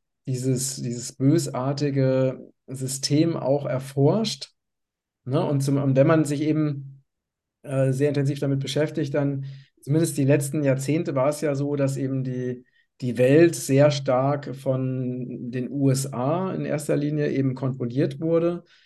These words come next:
und dass eben auch ausgehend von de-, von den U S A,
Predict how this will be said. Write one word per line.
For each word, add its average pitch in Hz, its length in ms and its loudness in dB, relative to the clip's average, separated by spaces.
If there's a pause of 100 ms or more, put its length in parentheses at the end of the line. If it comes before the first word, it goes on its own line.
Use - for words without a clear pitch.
(380)
und 151 460 0
dass 139 420 2
eben 135 560 0
auch 139 280 0
ausgehend 147 560 2
von 143 180 0
de-, 139 140 0
von 143 160 -4
den 143 160 -4
U 139 160 4
S 139 200 0
A, 135 440 -2